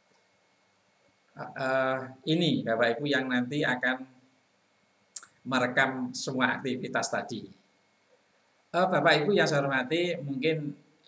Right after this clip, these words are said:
itu ya yang dapat saya sampaikan kepada Bapak Ibu.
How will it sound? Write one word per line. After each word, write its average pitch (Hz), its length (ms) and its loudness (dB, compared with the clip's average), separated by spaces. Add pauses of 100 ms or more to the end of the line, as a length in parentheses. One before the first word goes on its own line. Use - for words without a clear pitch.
(100)
itu 151 320 -4
ya 131 340 -2
yang 107 800 -6 (1120)
dapat 110 380 -2
saya 107 340 0
sampaikan 107 540 -2
kepada 117 260 -2
Bapak 104 260 -4 (120)
Ibu. 147 420 4